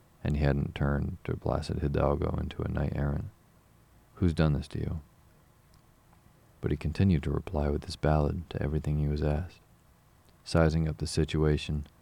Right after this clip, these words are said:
the farmer took his back and breastplates off as best he could to see if he was wounded, but couldn't see any blood or any signs of any hurt. He managed to lift him up, and with great difficulty hoisted him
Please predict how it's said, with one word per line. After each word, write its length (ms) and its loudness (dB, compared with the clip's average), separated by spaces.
the 80 -4
farmer 340 4
took 260 -4
his 140 -4
back 400 -2
and 160 -4
breastplates 540 -2
off 240 0
as 100 -6
best 320 -2
he 80 -6
could 360 -2
to 100 -4
see 180 0
if 100 -2
he 120 -2
was 180 -4
wounded, 420 0
but 140 -4
couldn't 180 2
see 140 -2
any 180 2
blood 300 2
or 100 0
any 140 -2
signs 360 0
of 100 0
any 160 -2
hurt. 300 -2
He 100 2
managed 360 6
to 80 0
lift 260 0
him 120 0
up, 200 0
and 80 0
with 160 0
great 240 4
difficulty 580 0
hoisted 500 -2
him 260 -4